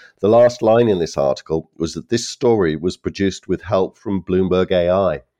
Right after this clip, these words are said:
So it's already being used in anger, and every week there's gonna be something to talk about, Jim. I hope that, uh, I haven't gone on too much about this, but I do think it is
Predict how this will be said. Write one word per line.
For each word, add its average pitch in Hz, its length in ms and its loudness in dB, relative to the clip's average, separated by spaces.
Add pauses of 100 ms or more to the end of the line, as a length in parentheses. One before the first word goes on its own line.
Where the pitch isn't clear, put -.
(480)
So 113 180 0
it's 107 160 -2
already 117 420 2
being 92 360 0
used 95 520 -2
in 95 160 0
anger, 82 460 0 (120)
and 87 600 0
every 104 240 -2
week 90 260 -2
there's 90 140 -4
gonna 90 160 -4
be 85 80 -4
something 82 280 -6
to - 100 -18
talk 98 200 -4
about, 73 300 -4
Jim. 71 240 -4 (460)
I 101 80 2
hope 123 260 0
that, - 320 -8
uh, 95 240 2
I 98 60 -4
haven't 95 180 -2
gone 85 140 -4
on 82 120 -2
too 98 220 -4
much 92 240 0
about 73 260 -2
this, - 200 -6
but 90 160 -2
I 98 80 2
do 98 160 -4
think 85 240 -6
it 80 100 -10
is 80 100 -6